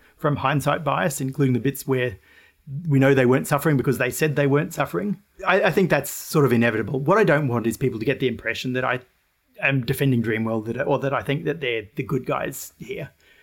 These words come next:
You, I, I actually agree vehemently with the recommendations in the report, uh, particularly to the extent that they basically say that thrill rides should be treated like any other safety critical engineering design project. Now, we can agree or disagree about what we think are exactly the right methods, what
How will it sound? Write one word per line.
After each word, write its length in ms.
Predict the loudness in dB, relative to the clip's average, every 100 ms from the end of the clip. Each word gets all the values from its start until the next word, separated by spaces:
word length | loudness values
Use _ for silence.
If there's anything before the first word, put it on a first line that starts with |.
| _
You, 180 | -4 -2
I, 280 | 0 2 2
I 160 | 2 2
actually 300 | 2 2 2
agree 380 | 4 4 2 2
vehemently 680 | 2 2 2 0 -2 -8
with 240 | -6 -8 -8
the 80 | -8
recommendations 720 | -8 -8 -6 -6 -6 -8 -8
in 60 |
the 80 | -12
report, 440 | -12 -8 -8 -8 -12 _ _ -20 -2
uh, 100 | 0
particularly 480 | 0 -2 0 0 2
to 80 | 4
the 100 | 4
extent 260 | 4 -2
that 80 | 0
they 100 | 2
basically 400 | 4 2 4 2
say 180 | 2 2
that 160 | 0
thrill 320 | -2 4 4 6
rides 380 | 4 2 0
should 180 | -2 -2
be 140 | -2 -4
treated 440 | -2 -2 -2 -4
like 300 | -2 -2 -4
any 220 | -2 -2 0
other 260 | 0 -2
safety 280 | -2 -4 -6
critical 380 | -10 -12 -8 -8
engineering 420 | -8 -10 -12 -10
design 340 | -10 -8 -8
project. 500 | -10 -12 -12 -12 -14 -20 _ _ _ _ _ _
Now, 140 | 2
we 120 | 4 4
can 120 | 4
agree 200 | 4 4
or 80 | 4
disagree 380 | 4 2 2
about 240 | 2 2 0
what 140 | 0
we 120 | 0
think 220 | 2 0 0
are 100 | -2
exactly 360 | -2 -4 -2
the 80 | -2
right 200 | -2 -2
methods, 540 | -4 -4 -2 -2 -4
what 260 | -4 -4 -4